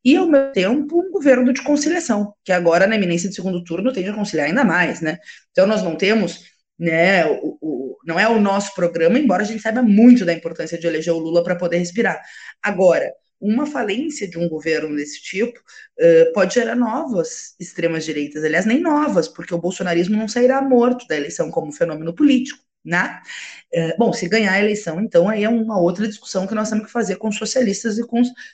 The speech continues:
defensores, né, dos direitos do povo, porque nós caminhamos pra um outro regime e aí a coisa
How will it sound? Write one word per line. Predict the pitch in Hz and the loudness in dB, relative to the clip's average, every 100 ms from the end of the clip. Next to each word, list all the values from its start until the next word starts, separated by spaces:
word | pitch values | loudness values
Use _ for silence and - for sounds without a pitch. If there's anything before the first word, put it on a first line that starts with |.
| _ | _
defensores, | 202 214 214 202 175 170 233 233 170 | 0 2 2 0 2 2 2 0 0
né, | 156 165 185 175 | 2 2 2 0
dos | 156 170 | -2 -2
direitos | 180 160 - - | -2 -2 -4 -12
do | 240 | -4
povo, | 339 220 175 - | 2 2 0 -6
porque | - 151 | -16 -10
nós | 151 | -8
caminhamos | - 170 156 147 175 | -2 -2 -2 -2 0
pra | 214 | 4
um | 190 | 2
outro | - | 4
regime | 233 240 180 208 254 | 4 4 4 2 4
e | |
aí | 277 208 180 226 - _ _ | 4 0 0 -2 -4 _ _
a | 220 | -8
coisa | 214 185 175 | -2 0 2